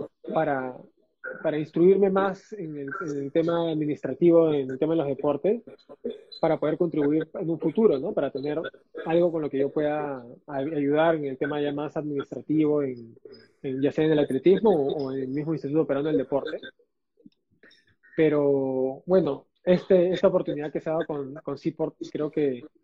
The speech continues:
me ha abierto las puertas también a, a, a darme cuenta que me gusta mucho ayudar a,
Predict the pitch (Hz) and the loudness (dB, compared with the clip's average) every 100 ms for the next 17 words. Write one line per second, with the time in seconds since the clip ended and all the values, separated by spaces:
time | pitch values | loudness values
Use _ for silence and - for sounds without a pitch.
0 | - - - 160 151 151 156 156 170 151 | -20 -20 -10 -4 -2 2 2 4 2 2
1 | - 156 160 139 135 143 147 131 117 123 | 2 2 2 -2 -2 -2 -2 -6 -10 -16
2 | - 139 123 123 - - 147 151 151 165 | -10 -8 -8 -12 -8 2 4 4 6 6
3 | 165 165 135 147 156 156 165 160 165 139 | 6 4 4 4 4 0 0 2 2 4
4 | 135 143 180 147 | 2 0 -2 -4